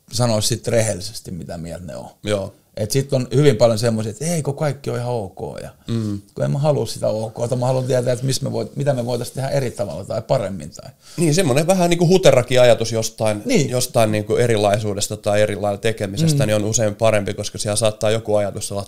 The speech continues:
Speaker 2: taustalla. Ja sen takia niin mun mielestä parhaat valmennustiimitkin on rakennettu niin, että siellä on
Speaker 1: Mm.
Speaker 2: riittävästi niinku erilaista, eri, eri, eri, vähän eri tavalla ajattelevaa,
Speaker 1: Niin, tossa on hyviä,
Speaker 2: ajattelevaa.
Speaker 1: hyviä tabuja.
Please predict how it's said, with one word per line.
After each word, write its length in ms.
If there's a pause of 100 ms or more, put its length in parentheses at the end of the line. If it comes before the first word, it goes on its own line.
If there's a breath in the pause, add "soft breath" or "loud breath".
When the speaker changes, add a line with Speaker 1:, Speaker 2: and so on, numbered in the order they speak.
Speaker 2:
taustalla. 440
Ja 60
sen 120
takia 260
niin 120
mun 140
mielestä 160
parhaat 360
valmennustiimitkin 800
on 100
rakennettu 480
niin, 240
että 100
siellä 140
on 60
Speaker 1:
Mm. 40
Speaker 2:
riittävästi 520
niinku 180
erilaista, 600
eri, 300 (340 loud breath)
eri, 360
eri, 180
vähän 180
eri 180
tavalla 400
ajattelevaa, 580
Speaker 1:
Niin, 80
tossa 200
on 60
hyviä, 160
Speaker 2:
ajattelevaa. 260
Speaker 1:
hyviä 180
tabuja. 420